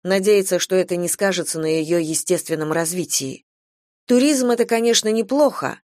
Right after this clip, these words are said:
но жизнь ведь продолжается не только летом», размышлял Харальд, неторопливо шагая к церкви. У него вошло в привычку, перед тем, как зайти в храм, остановиться и, задрав голову, полюбоваться колокольней.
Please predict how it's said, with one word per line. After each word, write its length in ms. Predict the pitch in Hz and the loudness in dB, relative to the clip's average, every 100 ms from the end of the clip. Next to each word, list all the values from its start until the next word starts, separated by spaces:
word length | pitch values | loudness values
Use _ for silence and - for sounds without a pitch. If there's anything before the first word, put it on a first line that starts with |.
| _ - | _ -4
но 220 | 180 208 | 0 2
жизнь 320 | 208 247 208 | 2 0 0
ведь 200 | 202 - | -4 -2
продолжается 840 | 190 196 202 202 214 220 196 - | 0 2 4 2 2 2 2 0
не 120 | 196 | -2
только 380 | 196 285 269 196 | 0 0 0 0
летом», 560 | 170 160 135 139 120 123 _ - | 2 2 0 -6 -8 -14 _ -2
размышлял 680 | 156 156 165 147 165 156 143 | 0 0 -2 0 0 0 -2
Харальд, 480 | 185 208 196 185 185 _ _ - | 0 2 2 0 -4 _ _ -4
неторопливо 600 | 180 175 165 160 170 165 | -2 0 0 0 0 0
шагая 420 | 156 156 156 151 | 0 -2 -2 -4
к 100 | 143 | -4
церкви. 540 | - 165 135 - 131 - _ _ _ _ _ _ _ _ _ - | -4 -4 -4 -8 -10 -10 _ _ _ _ _ _ _ _ _ 0
У 80 | 254 | 2
него 240 | 247 240 | 6 6
вошло 300 | 226 - 226 | 6 4 2
в 80 | 196 | 0
привычку, 560 | 220 226 269 254 - | -2 0 0 -2 -4
перед 300 | 180 170 165 | -4 -2 -2
тем, 220 | - 190 175 | 0 0 0
как 160 | 170 | 0
зайти 340 | 165 175 175 185 | 2 2 2 0
в 80 | |
храм, 440 | - 190 208 196 190 | 0 0 0 -2 -4
остановиться 840 | 180 180 190 185 196 254 254 - 165 | -4 -2 -2 0 0 0 -2 0 0
и, 100 | 160 | 2
задрав 460 | 170 175 190 165 | 2 4 2 0
голову, 520 | 170 226 220 180 180 | 2 4 4 2 0
полюбоваться 800 | 165 - 175 170 170 175 180 - | -2 0 0 2 2 2 -2 -4
колокольней. 920 | 165 165 165 165 196 165 135 131 - | -6 -2 -2 -2 -2 -2 -4 -12 -18